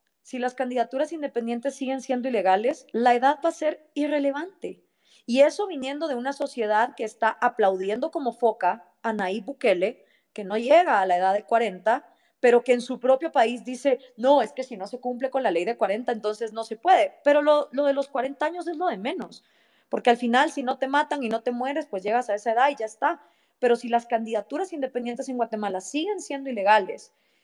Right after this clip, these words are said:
entonces no tiene caso. Y seguiré luchando por la libertad como lo he hecho en otros ámbitos, porque a mí no me interesa el poder por el poder.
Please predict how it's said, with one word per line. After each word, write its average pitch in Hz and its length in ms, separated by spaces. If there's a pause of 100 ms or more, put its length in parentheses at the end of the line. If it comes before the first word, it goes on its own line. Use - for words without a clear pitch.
(120)
entonces 254 640
no 233 340
tiene 240 300
caso. 226 420 (300)
Y 302 100
seguiré 349 440
luchando 320 640
por 247 160
la 220 100
libertad 208 600
como 220 220
lo 185 100
he 196 100
hecho 269 360
en 190 160
otros 226 320
ámbitos, 302 500
porque 220 220
a 214 40
mí 240 140
no 320 140
me 339 80
interesa 269 480
el 269 80
poder 208 340
por 254 160
el 233 80
poder. 185 460